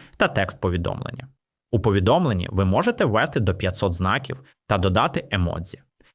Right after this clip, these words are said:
Повідомлення можна надіслати відразу або запланувати повідомлення на іншу дату та час. Для цього в пункті «Надіслати пуш» виберіть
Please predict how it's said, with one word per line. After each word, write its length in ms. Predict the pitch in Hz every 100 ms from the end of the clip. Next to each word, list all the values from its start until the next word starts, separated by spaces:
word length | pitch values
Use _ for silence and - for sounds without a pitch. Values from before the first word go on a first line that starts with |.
| _ _
Повідомлення 680 | 117 113 160 247 233 180 -
можна 340 | 104 113 196 202
надіслати 560 | 151 104 - 98 92
відразу 520 | 90 87 110 185 196 -
або 240 | 95 101
запланувати 720 | 101 - 95 90 85 123 -
повідомлення 760 | - 151 107 104 127 120 110 104 - -
на 140 | 101 95 -
іншу 340 | 107 160 -
дату 340 | 151 95 95 90
та 220 | - 90
час. 420 | - - - - _ _ _ _ -
Для 180 | 104
цього 260 | 101 104 90
в 160 | 90 -
пункті 420 | 127 170 - -
«Надіслати 560 | - 101 90 - 87 82
пуш» 360 | - 156 - - _ -
виберіть 560 | 92 95 85 - -